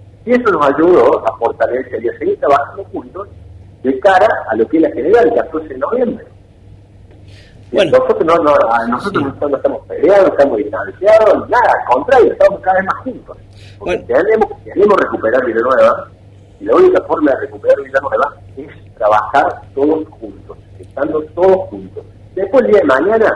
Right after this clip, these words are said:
Speaker 1: si se genera una interna, que no queremos que se genere una interna, pero ya alguien tiene que apoyar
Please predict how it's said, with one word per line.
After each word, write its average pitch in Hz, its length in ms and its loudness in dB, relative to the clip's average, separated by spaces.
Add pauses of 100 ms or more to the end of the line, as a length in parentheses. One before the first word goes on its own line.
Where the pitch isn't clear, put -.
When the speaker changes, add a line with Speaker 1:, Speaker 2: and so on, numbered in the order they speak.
(400)
Speaker 1:
si - 80 -10
se - 120 -6
genera 147 340 0
una 143 120 4
interna, 180 460 0
que - 60 -10
no 160 160 -10
queremos 175 340 -4
que - 80 -20
se - 80 -20 (120)
genere 131 180 -14
una 120 80 -14
interna, - 500 -4 (600)
pero 139 160 -2 (100)
ya 202 80 0
alguien 165 180 -4
tiene 160 240 -12
que 127 60 -2
apoyar 123 580 2